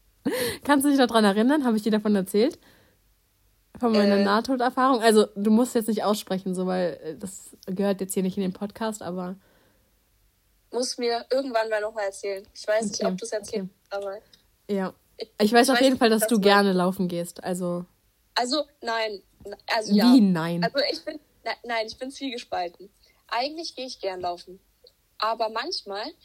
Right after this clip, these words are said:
Speaker 2: wenn ich dann so, dann macht's am Anfang so voll Spaß und ich denk so, ja, dann mach ich heute so die große Runde. Und irgendwann so bei der Hälfte denk ich mir so, Alter, wieso?
Speaker 1: Mhm.
Speaker 2: So, und, also, wenn man zu schnell läuft, ist es,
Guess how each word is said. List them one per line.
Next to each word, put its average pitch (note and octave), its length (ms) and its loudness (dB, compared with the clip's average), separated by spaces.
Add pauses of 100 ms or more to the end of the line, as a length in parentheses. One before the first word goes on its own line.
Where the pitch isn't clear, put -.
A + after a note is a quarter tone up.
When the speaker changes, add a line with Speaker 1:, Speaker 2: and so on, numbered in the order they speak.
(220)
Speaker 2:
wenn A3+ 120 -6
ich B3 140 -8
dann A#3 180 -6
so, A3+ 340 -4 (340)
dann A3 140 -4
macht's A#3+ 220 -6
am A3 100 -8
Anfang B3+ 320 -6
so A#3+ 100 -4
voll G#3+ 260 -4
Spaß B3 460 -2
und A#3 60 -8
ich A3 120 -8
denk A3 180 -6
so, G3+ 140 -8
ja, G3 420 -4 (380)
dann G#3 420 -6
mach A3 120 0
ich C4 140 -4
heute B3 200 -4
so A3+ 100 -6
die A3 140 -8
große A3 380 -2
Runde. F#3 260 -4
Und F3+ 160 -6
irgendwann B3+ 440 -2
so A#3+ 240 -2 (260)
bei F#3 100 -4
der F#3 100 0
Hälfte G#3+ 420 -2
denk G3+ 160 -2
ich - 100 -6
mir G#3 80 -4
so, F#3+ 140 -4
Alter, - 240 -6 (680)
wieso? G#3+ 320 -2 (280)
Speaker 1:
Mhm. A#3+ 320 -2 (400)
Speaker 2:
So, D4+ 220 0 (500)
und, C4+ 200 -6 (480)
also, A#3+ 280 0 (440)
wenn B3+ 160 -4
man C4+ 140 -6
zu C#4 120 -8
schnell B3+ 280 -4
läuft, C#4 340 -4
ist - 180 -12
es, - 320 -20